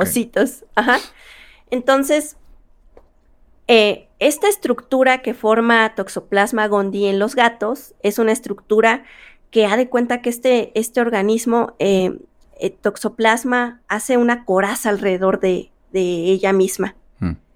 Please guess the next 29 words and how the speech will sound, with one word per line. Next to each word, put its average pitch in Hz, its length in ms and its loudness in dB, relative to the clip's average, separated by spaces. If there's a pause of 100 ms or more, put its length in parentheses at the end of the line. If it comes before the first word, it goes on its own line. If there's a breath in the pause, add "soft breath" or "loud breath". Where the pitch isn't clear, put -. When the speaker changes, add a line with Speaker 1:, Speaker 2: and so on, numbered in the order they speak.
(140)
Speaker 1:
¿Y 214 100 4
esto 269 280 0
para 202 260 2
qué? 233 280 0 (760)
Para 208 260 2
que 214 120 -2
pueda 240 420 2
sobrevivir 220 800 -2
en 190 140 -4
el 185 120 -2
medio, 196 320 2
¿no? 196 200 -4
Para 208 180 -4
que 180 80 -6
sea 196 160 -6
mucho 214 280 -4
más 202 200 2
difícil 214 440 -6
que 196 200 -2
alguien 202 520 0
le 180 300 -4
haga 196 280 0
daño 196 500 -4
o 170 160 2
algo 190 380 0 (280)
ambiental 175 500 -2
le 185 60 -4
haga - 140 0
daño. 214 260 0